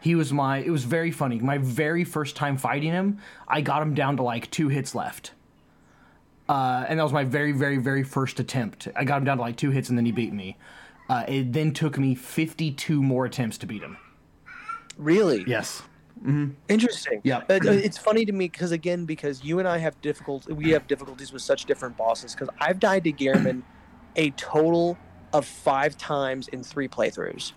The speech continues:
Speaker 1: Uh-huh.
Speaker 2: And all of those times were in my first playthrough.
Speaker 1: <clears throat> Mm-hmm. Wow. Yeah. Yeah. No, I, I
Speaker 2: Um,
Speaker 1: have, yeah, I have a hard time with Hunter boss. Also,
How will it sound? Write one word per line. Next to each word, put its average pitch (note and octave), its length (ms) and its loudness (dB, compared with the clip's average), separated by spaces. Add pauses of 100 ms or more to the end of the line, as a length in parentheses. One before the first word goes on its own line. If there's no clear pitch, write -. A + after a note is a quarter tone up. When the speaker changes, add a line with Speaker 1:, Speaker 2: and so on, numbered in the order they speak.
(140)
Speaker 1:
Uh-huh. A#2 320 2
Speaker 2:
And D3+ 140 2 (100)
all E3 240 8
of E3+ 100 2
those E3 200 -2
times D3 320 -4
were D3 80 -2
in C#3 40 -6
my B2 100 -8
first - 280 -6
playthrough. - 600 -4
Speaker 1:
<clears throat> - 80 -20
Mm-hmm. B2 220 2 (200)
Wow. A2+ 240 0 (120)
Yeah. C3+ 180 0 (240)
Yeah. C#3+ 200 2
No, D3 120 2
I, C3 160 4
I C3+ 160 2
Speaker 2:
Um, C#3+ 60 2
Speaker 1:
have, C#3+ 180 0
yeah, D3 160 2
I C#3 60 6
have C#3+ 80 2
a C3 40 -6
hard C#3 200 -2
time C3 120 2
with B2+ 120 0
Hunter C3 100 2
boss. A#2+ 220 0
Also, D#3 420 0